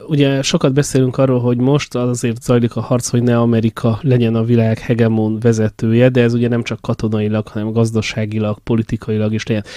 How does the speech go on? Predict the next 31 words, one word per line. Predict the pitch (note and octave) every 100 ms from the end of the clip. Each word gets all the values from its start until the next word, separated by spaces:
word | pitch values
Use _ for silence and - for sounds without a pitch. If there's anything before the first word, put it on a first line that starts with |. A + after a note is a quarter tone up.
| - -
És | B2+ C#3
azt | E3
látni, | G#3+ F3 C3+
mintha | B2+ -
gazdaságilag | A2+ C3+ F3+ E3+ C#3 B2+ A#2+ A2+
és | A2
politikailag | - C3 A#2+ - B2+ - B2+ C3 B2
behozta | C#3+ C#3+ B2 - - G#2
volna | G#2 G#2 G#2 A2
Kína, | - A2 A2 G#2+ G#2
vagy | A2 A2
a |
Kína | - D#3 C#3 A2+
tengely, | - A2 A2 G#2+ G#2
a | G#2
globális | B2+ B2 A#2 G#2+ A2 G#2+
dél | A2+ A2+ A2
a |
lemaradás | A2 C#3 C3 A#2+ A#2+ A#2 - - - - -
demokrácia | C#3+ C#3 B2+ C3+ A#2+ - B2+ A2
szempontjából, | - A#2 A2+ A#2 A#2 - A2+ A2+ A#2
tehát | A2+ A#2+
ilyen | B2
demokrácia | C3+ C#3 - B2 - A#2+
exporthoz | B2 - A#2 - -
képest | - B2 A2+ -
jobb | - D3 C#3+
kínálatuk | - D3+ C3+ B2+ B2+ A#2+ B2 -
van | A#2+ A#2
sok | - A#2+
esetben, | A#2 - B2 C3 B2+